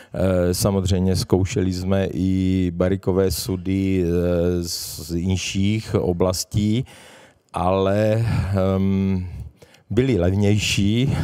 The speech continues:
ale přece jenom ty vína testujeme, děláme ochutnávky. Eh, nikdy nám to nevyšlo tak dobře jako od těchto, eh, prostě francouzských sudů. Eh,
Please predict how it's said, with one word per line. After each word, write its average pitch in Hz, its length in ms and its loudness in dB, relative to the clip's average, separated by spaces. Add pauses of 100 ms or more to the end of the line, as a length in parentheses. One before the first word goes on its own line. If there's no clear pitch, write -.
(300)
ale 101 460 2 (280)
přece 110 320 0
jenom 117 300 0
ty 113 140 -2
vína 113 300 2
testujeme, 104 760 0
děláme 104 420 0
ochutnávky. 107 920 -2 (360)
Eh, - 40 -6 (640)
nikdy 104 840 0
nám 110 420 0
to 107 540 2
nevyšlo 101 640 0
tak 104 280 -2
dobře 98 320 -4
jako 95 440 0
od 95 160 -4
těchto, 95 560 0
eh, 90 720 0
prostě 101 380 0
francouzských 101 760 -2
sudů. 90 460 0 (540)
Eh, - 40 -10